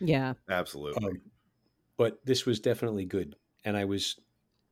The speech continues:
Speaker 3: I was interested the whole time. There's some, every once in a while, one of those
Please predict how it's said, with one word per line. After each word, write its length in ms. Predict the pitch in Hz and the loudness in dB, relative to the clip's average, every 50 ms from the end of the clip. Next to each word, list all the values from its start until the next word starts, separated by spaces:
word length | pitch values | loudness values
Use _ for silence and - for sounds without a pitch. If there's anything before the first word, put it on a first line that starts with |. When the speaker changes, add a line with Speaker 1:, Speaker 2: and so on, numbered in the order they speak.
| _ _ _ _ _ _ _ - _ _ _ _ _ _ _ _ _ - | _ _ _ _ _ _ _ -20 _ _ _ _ _ _ _ _ _ -6
Speaker 3:
I 100 | 98 101 | -4 -2
was 180 | 101 98 95 98 | -2 0 0 -2
interested 380 | 101 98 - 101 92 - - - | -4 -4 -4 -8 -10 -10 -10 -10
the 60 | 90 | -8
whole 140 | 85 90 90 | -8 -8 -10
time. 280 | - - 92 90 82 82 - _ _ _ | -10 -10 -10 -10 -10 -12 -18 _ _ _
There's 180 | - 147 143 139 | 4 6 6 8
some, 180 | - 214 214 214 - | 6 6 4 4 2
every 160 | - 170 180 | 0 2 2
once 180 | 226 214 - - | 2 0 0 0
in 60 | 165 | 0
a 40 | 139 | 0
while, 280 | 123 120 117 120 120 107 | 0 2 2 2 0 0
one 160 | 98 104 104 107 | 2 2 0 2
of 60 | 101 | 2
those 260 | 104 101 98 - - | 0 0 -2 -4 -6